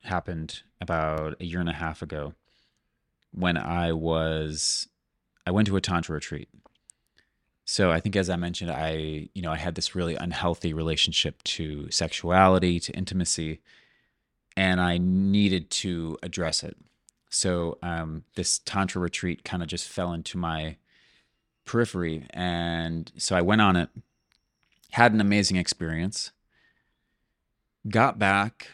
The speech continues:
you know, was just feeling so great. Was just, you know, it was a weekend of vegetarian food, you know, no alcohol,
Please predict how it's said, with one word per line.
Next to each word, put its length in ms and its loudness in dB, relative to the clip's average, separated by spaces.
you 100 0
know, 120 0
was 200 -2
just 220 -2
feeling 800 0
so 420 4
great. 460 0
Was 180 0
just, 200 -2
you 80 0
know, 120 2
it 60 -2
was 140 -4
a 40 0
weekend 560 0
of 500 -4
vegetarian 640 -2
food, 580 -6
you 80 -6
know, 140 -6
no 240 -4
alcohol, 880 -4